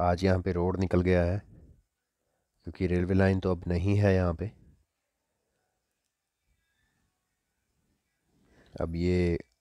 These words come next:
गांव की तरफ, हमारे गांव की तरफ जाता है। पहले ये राजपुरा के खेतों के वाला रोड हुआ करता था, लेकिन अभी बड़ा पुल लग गया है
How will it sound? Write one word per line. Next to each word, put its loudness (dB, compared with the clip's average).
गांव 0
की -6
तरफ, 0
हमारे -2
गांव -4
की -6
तरफ 0
जाता -2
है। -4
पहले 6
ये 4
राजपुरा 0
के -12
खेतों -8
के -2
वाला 2
रोड -2
हुआ -2
करता -6
था, -6
लेकिन -6
अभी -4
बड़ा 0
पुल -4
लग -2
गया 0
है 0